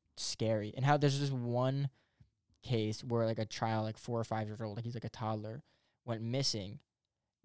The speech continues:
and then was found, like, three weeks later. I don't, it might have been three weeks, three days. I don't know. Three was there. Point is, he was dead. But they found him X amount of time later, miles away in,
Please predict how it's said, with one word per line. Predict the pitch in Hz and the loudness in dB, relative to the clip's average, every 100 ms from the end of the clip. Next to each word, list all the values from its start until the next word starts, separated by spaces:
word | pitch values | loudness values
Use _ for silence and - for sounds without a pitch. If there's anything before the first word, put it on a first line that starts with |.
| - | -6
and | 127 | 0
then | 123 | 0
was | 123 | 0
found, | - 135 135 | 0 2 2
like, | 117 - | 0 -4
three | - 131 | -4 0
weeks | 127 123 120 - | 2 2 0 -2
later. | 120 113 113 - | 0 0 -2 -4
I | 120 | 0
don't, | 135 - - | -2 -2 -4
it | 127 - | -6 -4
might | 127 | -2
have | 120 | 0
been | 110 | 0
three | 107 110 | -4 -2
weeks, | 110 - | -2 -2
three | 127 120 | -2 0
days. | 110 110 | 0 -2
I | 113 | -2
don't | 110 | -2
know. | 123 | -4
Three | - 147 143 | 0 2 4
was | 123 | 4
there. | 110 98 - | 0 -6 -4
Point | 143 139 | -2 0
is, | 123 | 0
he | 117 | 0
was | 107 | -2
dead. | 110 104 104 _ _ _ _ _ - 113 | -2 -4 -6 _ _ _ _ _ -16 2
But | 117 110 107 _ _ _ _ _ _ | 4 4 2 _ _ _ _ _ _
they | 123 | -4
found | - 139 156 151 | 0 4 4 6
him | 131 123 123 | 4 2 0
X | 131 - | -2 0
amount | 135 127 | 0 0
of | |
time | 127 117 | 0 -2
later, | 113 131 139 107 110 - _ _ _ _ _ _ _ 135 | -2 0 0 0 -4 -8 _ _ _ _ _ _ _ -6
miles | 127 135 160 175 160 | 4 6 8 6 6
away | 147 127 127 139 196 202 _ _ _ _ 147 | 6 8 6 6 2 -4 _ _ _ _ -4
in, | 127 120 | -2 -4